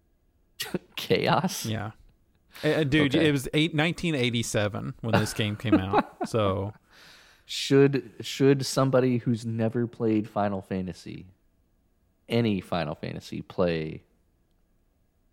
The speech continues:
Speaker 1: Final Fantasy one?
Speaker 2: No.
Speaker 1: Okay.
Speaker 2: Don't start there.
Speaker 1: <laughs>
Speaker 2: No, do not start there, please.
Speaker 1: <laughs>
Speaker 2: Um,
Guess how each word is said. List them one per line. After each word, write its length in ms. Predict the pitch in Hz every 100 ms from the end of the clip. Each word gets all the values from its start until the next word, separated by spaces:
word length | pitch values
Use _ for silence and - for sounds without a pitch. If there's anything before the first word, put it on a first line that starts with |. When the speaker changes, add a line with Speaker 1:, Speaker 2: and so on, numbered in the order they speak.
| _ _ _ _
Speaker 1:
Final 240 | 92 80
Fantasy 400 | - 82 85 -
one? 440 | 80 - 80 73 - - _ _
Speaker 2:
No. 200 | 107 87 - _ _ _ _ _ _ _ _ -
Speaker 1:
Okay. 160 | - 143 _ _ -
Speaker 2:
Don't 180 | 117 110
start 280 | 110 101
there. 280 | 104 87 101 - _ _ _ _ _
Speaker 1:
<laughs> 80 | - - - - - - 208 - 160 - - - -
Speaker 2:
No, 220 | 110 95
do 120 | 104
not 260 | 104 101 98
start 260 | 98 90
there, 160 | - 98
please. 500 | - 101 101 - - - 123 -
Speaker 1:
<laughs> 280 | - 107 -
Speaker 2:
Um, 600 | 101 101 101 92 92 98